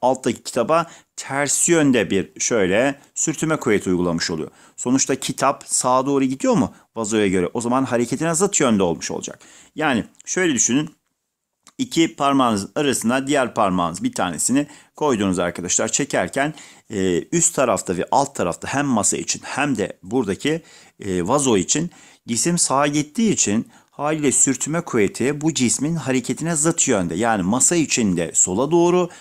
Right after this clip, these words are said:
vazo için de sola doğru etkimiş olacak. Yani o zaman vazo için, e, sola doğru bir etki yapmış oluyor. Yani kitaba vazo tarafından uygulanan sürtünme kuvveti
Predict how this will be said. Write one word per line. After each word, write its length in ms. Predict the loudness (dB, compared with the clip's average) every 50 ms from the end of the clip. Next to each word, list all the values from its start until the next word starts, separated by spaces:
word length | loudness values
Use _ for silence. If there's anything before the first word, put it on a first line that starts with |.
| -20 _ -10
vazo 360 | -4 0 0 2 4 4 4
için 280 | 4 4 2 2 2 2
de 140 | 0 0 -2
sola 360 | -2 0 2 2 2 4 4
doğru 200 | 4 2 2 2
etkimiş 380 | 0 -2 -2 -4 -4 -4 -2 -2
olacak. 420 | -4 -4 -2 -2 -2 -2 -4 -6 -20 -20 -20 _ _ -4
Yani 240 | -2 0 0 0
o 80 | 0 -2
zaman 320 | -2 -2 -2 -2 -2 -2
vazo 220 | -4 -4 -2 0 0
için, 400 | 0 0 0 -2 -2 -2 -4 -10 _ _ _ _ -10
e, 180 | -4 -2 0 0
sola 360 | 0 0 0 0 -2 -2 0
doğru 320 | 0 0 0 0 0 -2 -2
bir 220 | -2 -2 -4 -4 -6 -6
etki 280 | -6 -4 -4 -2 0
yapmış 340 | 0 0 0 -2 -6 -6 -4
oluyor. 200 | -4 -2 -2 0
Yani 280 | 0 2 2 0 0 -2
kitaba 440 | -4 -8 -6 -4 -4 -2 -2 -2 0
vazo 220 | 0 -2 -2 -2
tarafından 540 | -2 -2 -2 -2 -2 -4 -2 -2 -2 -4 -4
uygulanan 760 | -2 -2 0 0 0 2 2 2 2 2 2 2 0 0 0 0
sürtünme 600 | -2 -2 -2 -2 -4 -4 -4 -4 -2 -2 -4 -4
kuvveti 500 | -4 -4 -4 -2 -2 -2 -2 -2 -4